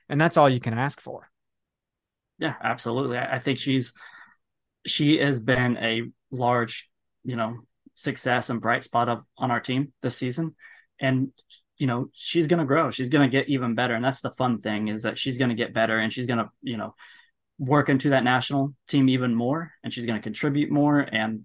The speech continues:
Speaker 2: you know, it, and that benefits, you know, Kansas City. Y-, you know, you take a look at, selfishly, I, I hope that, you know, she can go over and recruit, you know, some of these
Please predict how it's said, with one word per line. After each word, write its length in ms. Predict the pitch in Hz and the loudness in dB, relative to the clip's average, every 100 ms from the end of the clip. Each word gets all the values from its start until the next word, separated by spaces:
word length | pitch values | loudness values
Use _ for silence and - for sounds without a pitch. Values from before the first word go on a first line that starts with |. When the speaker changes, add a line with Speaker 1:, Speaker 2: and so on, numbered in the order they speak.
| _ | _
Speaker 2:
you 100 | - | -12
know, 260 | 110 104 - _ _ | -10 -10 -12 _ _
it, 640 | - - _ _ - 127 | -20 -20 _ _ -6 -2
and 100 | 156 | 4
that 140 | 175 165 | 4 6
benefits, 400 | 175 175 175 - _ _ _ - | 2 4 -2 -2 _ _ _ -4
you 80 | 156 | -2
know, 220 | 160 175 - | -2 -4 -8
Kansas 280 | - 160 151 | 0 0 0
City. 260 | 202 185 - - - _ _ | -2 -4 -6 -20 -20 _ _
Y-, 160 | - 151 | -6 -4
you 160 | 147 147 | 2 4
know, 140 | 147 | 4
you 260 | 147 156 160 | 2 0 0
take 240 | 165 143 | 0 2
a 60 | 151 | 2
look 240 | 147 139 | 0 2
at, 180 | 135 - _ _ _ - _ | 0 0 _ _ _ -20 _
selfishly, 640 | - 151 135 131 143 139 147 - | 0 0 2 -2 0 -4 -4 0
I, 220 | 139 135 | 2 2
I 20 | |
hope 240 | 131 147 139 | 0 -2 -2
that, 200 | 123 - | -2 0
you 80 | 127 | 0
know, 180 | 120 | 0
she 200 | 127 - | -2 -4
can 120 | 139 131 | 0 2
go 160 | 135 | 4
over 220 | 139 151 | 4 2
and 240 | 151 135 131 | 2 0 0
recruit, 680 | 139 123 - 185 180 175 - _ _ _ | 0 -2 -2 2 4 2 -2 _ _ _
you 120 | 139 | 2
know, 240 | 135 147 - | 2 0 -6
some 260 | - 143 139 | -8 0 2
of 80 | 143 | 4
these 300 | 143 135 | 2 0